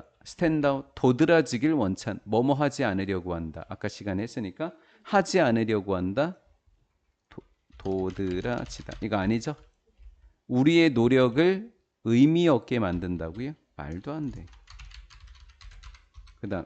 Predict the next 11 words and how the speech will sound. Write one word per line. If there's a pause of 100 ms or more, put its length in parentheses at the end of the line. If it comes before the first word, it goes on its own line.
인텐드, (120)
의도하다. (2250)
무엇인가를
하기로
특정한
방식으로. (140)
왠지
맞는
것
같지
않아요?